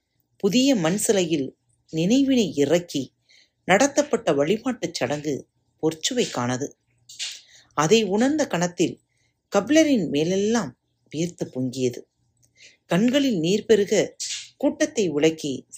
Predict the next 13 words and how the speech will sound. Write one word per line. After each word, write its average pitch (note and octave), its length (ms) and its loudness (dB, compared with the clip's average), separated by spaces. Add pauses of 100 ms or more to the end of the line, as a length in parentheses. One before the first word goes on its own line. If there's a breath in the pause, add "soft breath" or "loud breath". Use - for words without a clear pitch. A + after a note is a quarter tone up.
சடசடவென G#3+ 680 -4
உள்ளே E3 480 -2
நுழைந்தார். C3+ 560 0 (840 soft breath)
பெண்கள் E3+ 320 2
மட்டும் F3+ 360 0
ஆடும் F3+ 280 -2
களத்தில் D#3+ 440 -4 (100)
கபிலர் A#3 380 0
ஏன் B3 200 2
உள்ளே A3 300 0
நுழைகிறார் A#3+ 540 2
என்று F3+ 200 -2
மற்றவர்கள் D3 580 -2